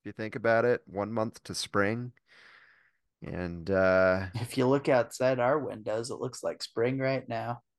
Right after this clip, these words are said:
Speaker 1: <laughs> Yes, it
Speaker 2: It is
Speaker 1: didn't.
Speaker 2: dumping rain down here today.
Speaker 1: 'Cause it snowed yesterday.
Speaker 2: It did.
Speaker 1: And it was
Speaker 2: Welcome to
Speaker 1: super white
Speaker 2: Utah.
Speaker 1: everywhere. And then <laughs> rain came and melted it all. And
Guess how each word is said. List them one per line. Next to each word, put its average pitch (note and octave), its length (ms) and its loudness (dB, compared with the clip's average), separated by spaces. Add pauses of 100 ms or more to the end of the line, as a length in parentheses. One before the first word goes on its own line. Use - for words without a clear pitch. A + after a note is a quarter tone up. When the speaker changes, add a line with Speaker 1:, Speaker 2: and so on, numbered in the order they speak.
(280)
Speaker 1:
<laughs> C#3 80 2 (1120)
Yes, F#2 500 0
it A2+ 240 2
Speaker 2:
It C3 80 2
is G3 120 8
Speaker 1:
didn't. E3+ 560 -2 (480)
Speaker 2:
dumping C3 360 2
rain A#2+ 300 0
down A2+ 260 -4
here A#2+ 220 -4
today. A#2 380 -8 (340)
Speaker 1:
'Cause G2 140 -6
it F2+ 120 -4
snowed A2+ 520 6
yesterday. G2 800 0 (240)
Speaker 2:
It D3+ 180 -2
did. F3 300 2
Speaker 1:
And A2+ 140 4
it D#3 60 6
was D3+ 120 0
Speaker 2:
Welcome D3+ 160 -2
to - 0 -
Speaker 1:
super B2+ 460 6
white B2+ 360 6
Speaker 2:
Utah. B2 40 2
Speaker 1:
everywhere. A2 840 0
And A2 180 -4
then A2+ 380 -6 (240)
<laughs> - 220 -20
rain B2 340 6
came C3+ 480 4
and F#2 160 -2
melted G#2 340 -2
it A2+ 140 -2
all. A2+ 400 -2
And F2 280 -14